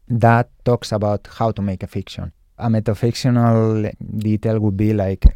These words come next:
doing like this in the microphone, you know? Because at some point, the human mind gets lost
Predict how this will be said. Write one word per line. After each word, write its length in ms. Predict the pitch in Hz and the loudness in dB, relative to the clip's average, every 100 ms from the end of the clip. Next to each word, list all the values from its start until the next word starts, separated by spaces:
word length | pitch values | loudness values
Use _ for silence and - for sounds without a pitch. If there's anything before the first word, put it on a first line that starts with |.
| 110 | 6
doing 280 | 104 107 | 4 6
like 180 | 101 92 | 6 6
this 280 | 90 - - | 8 6 8
in 100 | 92 | -2
the 220 | 92 90 | -2 -2
microphone, 680 | 92 98 131 - - 92 95 98 | -2 -2 -2 -4 -8 -10 -8 -6
you 120 | 95 | -4
know? 200 | 95 110 - _ _ _ | -4 -6 -12 _ _ _
Because 240 | 120 113 | -2 0
at 100 | 107 | 0
some 260 | - 123 123 | 2 4 6
point, 300 | 123 131 123 | 6 6 4
the 160 | 110 | 2
human 400 | 98 - 120 123 | 0 2 4 6
mind 440 | 113 107 107 117 120 - - | 4 4 2 0 -4 -10 -14
gets 320 | 104 107 - | -8 -8 -8
lost 480 | 104 101 101 - - | -4 -4 -4 -10 -18